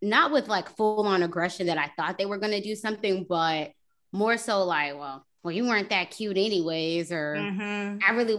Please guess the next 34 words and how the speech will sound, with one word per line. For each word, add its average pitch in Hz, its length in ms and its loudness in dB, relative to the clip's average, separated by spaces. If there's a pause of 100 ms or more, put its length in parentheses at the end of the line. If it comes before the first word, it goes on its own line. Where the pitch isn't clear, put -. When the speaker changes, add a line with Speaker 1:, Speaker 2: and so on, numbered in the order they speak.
(120)
Speaker 1:
I 180 100 0
wasn't 220 320 0
even 202 180 -2
trying 196 200 -2
to 175 80 0
ask 185 360 0
for 202 100 -4
anything." 170 920 0 (160)
Speaker 2:
Then 180 100 -6
Speaker 1:
You 466 80 6
Speaker 2:
why - 0 -
Speaker 1:
know, 403 60 6
Speaker 2:
are - 20 6
you 214 60 2
Speaker 1:
they, 214 80 2
Speaker 2:
talking 233 220 2
Speaker 1:
they 208 80 -2
Speaker 2:
to 175 60 -2
me? 160 280 -6 (280)
<laughs> - 280 -20
Speaker 1:
Right. 170 460 0 (500)
They, 208 280 4
you 214 200 -2
could 262 160 2
tell 247 160 2
they 220 120 2
weren't 190 300 0
happy 165 580 -2
that 156 200 -8
they 175 80 -2
were 156 180 -4
being 160 340 -4
rejected. 156 720 -6
So 165 500 -2